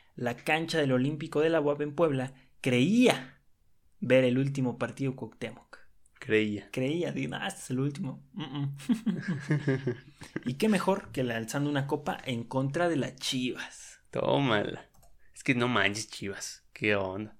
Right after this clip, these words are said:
Speaker 2: ¿Perder contra el Puebla?
Speaker 1: Una final. Y ni siquiera jugaron en su estadio. Curiosamente jugaron en el estadio de la uap porque el Cuauhtémoc está en remodelación. No quedó listo para los setenta años. O no sé si sí quedaría listo para los setenta años, pero creo que no.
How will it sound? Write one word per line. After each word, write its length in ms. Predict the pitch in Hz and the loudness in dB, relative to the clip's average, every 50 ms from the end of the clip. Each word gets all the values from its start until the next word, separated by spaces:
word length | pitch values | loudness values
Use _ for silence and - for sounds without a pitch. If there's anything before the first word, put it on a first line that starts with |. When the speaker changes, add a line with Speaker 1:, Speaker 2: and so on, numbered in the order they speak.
| - _ | -20 _
Speaker 2:
¿Perder 240 | - - 113 113 127 | -10 -8 -6 -2 2
contra 240 | 196 190 - 120 113 | 2 2 2 0 -4
el 60 | - | -2
Puebla? 340 | - 117 117 120 127 - - _ _ _ - _ _ _ _ _ _ _ - - _ _ _ _ _ - | 0 0 0 0 -2 -4 -10 _ _ _ -20 _ _ _ _ _ _ _ -20 -20 _ _ _ _ _ -8
Speaker 1:
Una 240 | - 131 135 143 143 | -4 -2 0 0 0
final. 400 | 139 139 127 123 120 127 139 139 - | -2 -2 -2 0 0 -2 -2 -2 -2
Y 80 | 165 | 0
ni 100 | 165 170 | 0 0
siquiera 280 | 165 170 135 180 185 202 | 0 2 4 4 4 4
jugaron 300 | 196 - 196 196 202 202 | 6 6 4 4 4 2
en 100 | 190 180 | 0 0
su 80 | 165 135 | 0 -2
estadio. 420 | - - 151 151 165 170 151 160 | 0 2 2 4 4 2 0 0
Curiosamente 500 | - 139 135 143 143 185 180 180 180 190 | 0 2 2 2 2 0 -2 0 -2 -2
jugaron 300 | - - 175 165 175 180 | -2 -2 -4 -4 -4 -4
en 80 | 175 160 | -4 -2
el 40 | |
estadio 260 | 139 139 139 151 160 175 | -4 -2 -2 -2 0 2
de 40 | |
la 140 | 170 151 131 | 2 2 2
uap 280 | 127 135 139 156 - - - - - - - | 2 2 0 0 -2 -8 -16 -20 -20 -16 -2
porque 200 | - 160 151 147 151 | 0 0 0 2 0
el 60 | 139 | 0
Cuauhtémoc 460 | 143 131 - - - 135 139 147 147 | 0 0 -2 2 2 2 2 2 0
está 220 | 143 - - 143 143 | -2 -2 0 0 0
en 80 | 147 | 0
remodelación. 680 | 147 156 147 143 131 120 113 120 - - 147 156 151 - - - - - | 0 -2 0 0 0 -2 -2 -4 -4 -4 -4 -6 -6 -12 -16 -20 -8 0
No 180 | 139 147 143 | 0 0 2
quedó 220 | 143 160 160 160 156 | 4 4 4 4 6
listo 340 | 151 151 151 - 180 - - | 4 4 2 2 -2 0 2
para 360 | 165 147 143 139 131 127 127 | 2 4 6 6 6 6 6
los 160 | 123 123 123 | 2 -2 -4
setenta 320 | 127 120 - 131 131 135 151 | -8 -6 -4 -4 -4 -2 -4
años. 240 | 160 160 147 - - - - - - - | -4 -4 -8 -10 -12 -16 -20 -20 -18 -8
O 120 | - 151 143 | -2 0 0
no 120 | 160 175 | 0 0
sé 140 | 180 202 202 | -2 -2 -4
si 220 | - - 214 185 | -4 -4 -4 -6
sí 240 | - - - 202 190 | -6 -4 -6 -6 -6
quedaría 320 | - - 240 208 190 190 | -4 0 2 2 2 2
listo 240 | 190 202 196 - 208 | 0 -2 -4 -4 -4
para 140 | - 185 165 | -2 -2 -2
los 100 | 156 143 | -2 -2
setenta 300 | 139 139 147 147 151 165 | -4 -4 -4 -6 -6 -6
años, 180 | 165 190 202 185 | -8 -8 -10 -12
pero 260 | - - - 131 135 | -12 -12 -12 -10 -10
creo 160 | - 139 139 | -8 -10 -8
que 120 | 139 151 143 | -6 -6 -2
no. 180 | 139 139 139 | -2 -2 -2